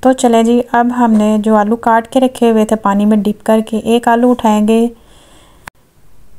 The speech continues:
इस वाले mixture में हम dip करेंगे और इसके ऊपर हम coating करेंगे इसकी,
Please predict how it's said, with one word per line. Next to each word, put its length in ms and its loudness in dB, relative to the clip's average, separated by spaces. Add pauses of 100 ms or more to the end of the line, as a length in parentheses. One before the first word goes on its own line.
(800)
इस 160 -4
वाले 180 0
mixture 360 0
में 140 0
हम 200 2
dip 260 -2
करेंगे 460 0 (460)
और 160 2
इसके 280 0
ऊपर 240 0
हम 260 2
coating 420 -2
करेंगे 400 0 (160)
इसकी, 360 -6